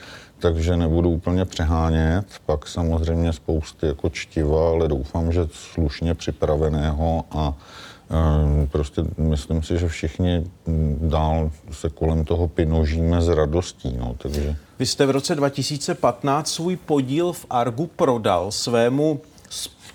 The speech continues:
Speaker 2: příteli a spoluzakladateli Jiřímu Michkovi. Tehdy jste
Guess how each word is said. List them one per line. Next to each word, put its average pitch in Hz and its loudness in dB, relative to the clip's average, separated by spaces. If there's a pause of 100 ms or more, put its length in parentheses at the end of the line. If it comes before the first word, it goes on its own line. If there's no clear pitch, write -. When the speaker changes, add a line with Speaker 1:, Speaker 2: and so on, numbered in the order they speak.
(180)
Speaker 2:
příteli 131 2
a 131 0
spoluzakladateli 131 -2
Jiřímu 135 -2
Michkovi. 113 -2
Tehdy 117 -2
jste - 0